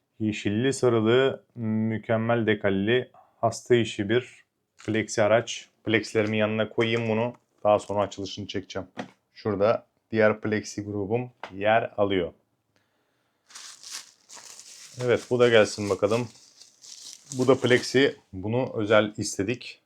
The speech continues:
Özel getirttik. Çok tatlı bir şey. Bunu yengenize verebilirim. Hello Kitty'li.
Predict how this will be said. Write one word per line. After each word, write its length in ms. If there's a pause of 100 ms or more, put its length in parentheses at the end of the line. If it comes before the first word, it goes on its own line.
(140)
Özel 220
getirttik. 800 (2500)
Çok 240
tatlı 300
bir 60
şey. 360 (880)
Bunu 120
yengenize 500
verebilirim. 480
Hello 280
Kitty'li. 340